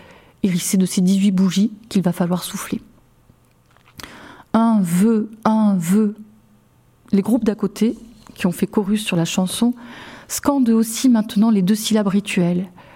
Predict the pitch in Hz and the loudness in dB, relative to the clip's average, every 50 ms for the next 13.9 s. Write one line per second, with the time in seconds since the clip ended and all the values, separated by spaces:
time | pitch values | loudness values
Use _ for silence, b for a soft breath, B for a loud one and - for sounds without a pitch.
0 | B B B B B - - - 196 - - - 220 214 214 - - 202 190 190 | B B B B B -12 -4 -4 -4 -4 0 -2 -2 -2 -2 0 0 0 0 -2
1 | - - 202 185 185 196 208 208 - - - 190 - - - 208 190 180 175 190 | -4 -2 0 0 2 0 0 -2 -6 -6 -6 -6 -4 -4 -2 0 2 2 2 0
2 | - - - - _ _ _ _ _ _ _ _ _ _ - _ _ - - - | -2 -8 -20 -20 _ _ _ _ _ _ _ _ _ _ -20 _ _ -20 -20 -16
3 | _ - 208 208 214 214 196 196 202 190 175 175 170 190 190 190 202 - - - | _ 0 2 2 2 2 2 0 2 2 2 2 2 0 -2 -4 -8 -12 -16 -20
4 | _ _ _ _ _ _ _ - - 185 175 196 202 196 202 208 185 190 170 180 | _ _ _ _ _ _ _ -4 -2 0 2 2 2 2 2 2 2 0 -2 -4
5 | - - 190 190 - - B B B B B B B B B B B B B B | -4 -4 -6 -6 -6 -12 B B B B B B B B B B B B B B
6 | - - - 196 196 196 - 220 202 202 196 - 208 202 202 190 226 226 220 - | -12 -2 0 0 0 2 0 0 -2 -2 -2 0 0 0 2 2 0 0 -2 -2
7 | - 233 226 214 220 - - 185 170 - - - - - - - - - 196 180 | -2 -2 -2 -2 -4 -2 -2 -2 -2 -4 -8 -10 -10 -14 -14 -10 -4 -2 0 0
8 | 190 180 185 190 185 - - 214 208 202 180 180 175 175 - 185 - - 190 180 | 2 2 2 2 0 0 0 2 2 4 4 2 0 -2 -6 -8 -4 -4 -6 -6
9 | - - - _ _ _ _ _ _ _ _ _ _ _ _ _ _ _ _ _ | -6 -12 -20 _ _ _ _ _ _ _ _ _ _ _ _ _ _ _ _ _
10 | _ _ _ _ - - _ _ - 214 202 190 170 165 165 - - - - _ | _ _ _ _ -20 -20 _ _ -2 0 2 2 2 2 0 -2 -4 -14 -20 _
11 | _ _ _ _ _ _ _ _ _ _ _ _ B B B B B B B B | _ _ _ _ _ _ _ _ _ _ _ _ B B B B B B B B
12 | B B B B B B B B B B B _ _ _ _ _ - 247 233 - | B B B B B B B B B B B _ _ _ _ _ -2 -2 -2 0
13 | - 240 233 - 277 262 - 226 - - 208 185 - - 175 170 196 190 | -4 -4 -2 0 -2 0 0 -2 0 0 -2 -2 -2 -2 -2 0 0 -2